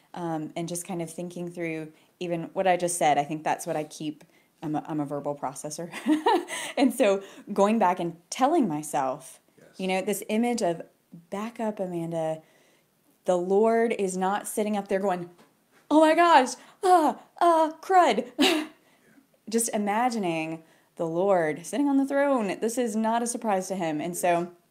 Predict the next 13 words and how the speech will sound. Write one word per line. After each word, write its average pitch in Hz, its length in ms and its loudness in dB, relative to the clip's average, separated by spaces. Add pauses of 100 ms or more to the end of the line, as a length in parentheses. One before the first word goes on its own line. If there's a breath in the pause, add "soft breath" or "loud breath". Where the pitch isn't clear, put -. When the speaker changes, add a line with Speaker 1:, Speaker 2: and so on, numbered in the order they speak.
(320)
Speaker 2:
Yes. 220 80 -8
Speaker 1:
just 208 180 -4
kind 269 140 4
of 214 140 0
resetting 170 560 -2
myself, 151 440 -4 (280 loud breath)
closing 190 260 0
my 180 280 0
eyes, 160 140 -6
taking 165 300 -4
a 156 60 -4
breath, 139 520 -8
and 135 440 -6